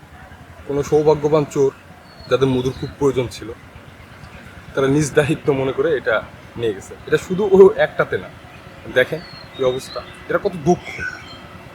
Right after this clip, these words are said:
যে জায়গাগুলো থেকে মধু হয়, এরা সেই জায়গাগুলো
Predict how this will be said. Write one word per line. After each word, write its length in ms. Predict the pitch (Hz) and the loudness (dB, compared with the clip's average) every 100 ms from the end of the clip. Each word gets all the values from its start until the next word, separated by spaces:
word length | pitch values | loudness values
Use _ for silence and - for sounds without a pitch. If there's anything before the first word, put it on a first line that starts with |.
| - - - - - - - - - - - - - - - - - - - - - - - - - - - | -20 -18 -18 -18 -20 -20 -20 -18 -18 -16 -14 -14 -14 -18 -18 -18 -18 -18 -18 -18 -18 -20 -20 -20 -20 -20 -10
যে 120 | 135 | 2
জায়গাগুলো 480 | 156 165 180 170 185 | 6 6 6 4 2
থেকে 300 | - 202 214 | 2 4 4
মধু 340 | 190 160 165 170 | 6 0 -2 0
হয়, 200 | 180 127 - - - - - - - - - - - - - | 4 2 0 -18 -20 -20 -20 -20 -20 -20 -20 -20 -20 -14 2
এরা 120 | 143 | 2
সেই 200 | 156 170 | 4 4
জায়গাগুলো 520 | 165 156 156 165 185 | 6 6 6 4 2